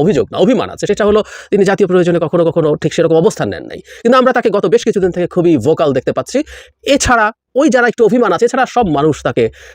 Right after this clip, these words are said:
সমর্থন করবেন। সুতরাং মানুষের মধ্যে ঐক্য ফিরিয়ে আনতে পারবেন। দেশে এই মুহূর্তে সবচেয়ে জরুরি কাজ হচ্ছে ঐক্য ফিরিয়ে আনা। দ্বিতীয়ত, তার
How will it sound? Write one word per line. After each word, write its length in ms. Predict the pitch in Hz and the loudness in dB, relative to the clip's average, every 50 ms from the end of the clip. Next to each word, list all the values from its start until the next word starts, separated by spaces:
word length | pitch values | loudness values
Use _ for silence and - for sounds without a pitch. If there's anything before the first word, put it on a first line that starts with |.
| - - | -4 -2
সমর্থন 280 | 160 175 185 - 214 190 208 | 0 0 0 0 -2 -2 0
করবেন। 180 | 196 214 294 294 | 0 -2 -2 -4
সুতরাং 200 | - 185 - 175 151 | -4 -2 0 0 0
মানুষের 160 | 156 143 180 | 0 0 0
মধ্যে 140 | 180 - - 254 | 0 2 2 0
ঐক্য 180 | 247 - - 269 - | 0 0 -4 -4 0
ফিরিয়ে 180 | - 180 156 131 | 0 0 0 0
আনতে 140 | 117 - 123 110 | 0 -2 -2 -2
পারবেন। 180 | 110 117 117 120 190 | 0 -2 0 0 2
দেশে 120 | - - 208 | 2 4 4
এই 60 | 190 208 | 4 4
মুহূর্তে 260 | 247 277 - - 139 101 - _ _ _ _ _ _ _ _ _ _ - | 4 2 0 0 -4 -4 -4 _ _ _ _ _ _ _ _ _ _ -4
সবচেয়ে 280 | - 220 - 226 202 160 | -4 -2 0 0 0 0
জরুরি 180 | 151 147 147 139 139 | 0 0 0 0 0
কাজ 80 | 135 131 | -2 -2
হচ্ছে 160 | 135 - - 170 240 - - - - - | -4 -2 -2 -4 -4 -4 -10 -8 0 0
ঐক্য 140 | 233 226 - 202 - | 0 2 0 -4 -4
ফিরিয়ে 220 | - - 101 90 - | -4 -6 -6 -8 -8
আনা। 120 | - - - - _ _ _ _ - - - - _ 120 117 | -10 -14 -20 -20 _ _ _ _ -20 -20 -20 -8 _ 0 2
দ্বিতীয়ত, 360 | 233 247 277 262 170 123 - 123 165 - _ _ _ _ _ _ _ _ _ _ _ _ - - - | 2 4 4 2 2 0 -2 -4 -4 -6 _ _ _ _ _ _ _ _ _ _ _ _ -20 -6 -2
তার 100 | 240 247 | -2 -2